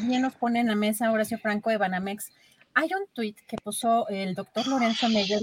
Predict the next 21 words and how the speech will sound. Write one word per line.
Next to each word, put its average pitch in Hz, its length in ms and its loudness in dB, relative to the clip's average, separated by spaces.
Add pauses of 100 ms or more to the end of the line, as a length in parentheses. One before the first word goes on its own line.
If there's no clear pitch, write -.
que 233 80 0
me 240 140 6
parece 262 340 4
que 254 220 0
importante 233 600 4
que 233 100 4
lo 208 280 6
comentemos, 240 760 4 (1000)
eh, 208 340 4 (160)
porque, 269 680 4 (400)
pues, 240 220 -2
es 277 220 -2 (220)
un 269 140 4
poco 262 840 4
el 240 220 0
liderazgo 262 760 0 (180)
del 185 160 -6
propio 214 400 -4
presidente 196 480 -6
Andrés 214 300 0
Manuel 202 600 0